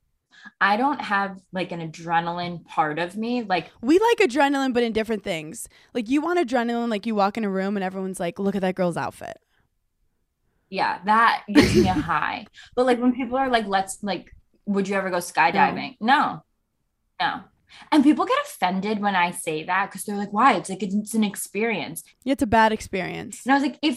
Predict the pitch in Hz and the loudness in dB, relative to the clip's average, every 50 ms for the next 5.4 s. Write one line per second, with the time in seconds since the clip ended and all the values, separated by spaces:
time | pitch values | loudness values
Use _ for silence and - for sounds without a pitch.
0 | 233 214 196 220 220 240 302 415 523 571 571 - - - - 247 254 - - 220 | -2 -2 0 0 0 0 0 0 0 -2 -4 -8 -12 -4 -2 -2 -2 -2 -4 -16
1 | - 269 277 285 294 - - _ _ _ _ _ _ _ _ _ - 247 233 233 | -12 -6 -4 -2 -2 -4 -6 _ _ _ _ _ _ _ _ _ -2 -2 -2 -2
2 | - - - - - 196 196 190 196 226 - - - - 220 180 165 165 165 180 | -2 -6 -6 -6 -4 -2 0 0 0 -2 -6 -10 -10 -8 -6 -4 -2 0 0 2
3 | 208 254 302 294 - - - - _ _ _ _ _ - 180 175 180 202 190 175 | 2 0 0 -2 -4 -10 -14 -16 _ _ _ _ _ -16 -10 -2 2 4 4 4
4 | - - 180 185 190 208 214 220 220 220 220 220 220 220 - 226 208 170 185 143 | 4 4 4 4 4 2 2 2 2 2 0 0 -2 -2 -4 -6 -4 0 2 2
5 | 135 - - 202 196 247 320 - | 2 2 2 0 0 -2 -4 -6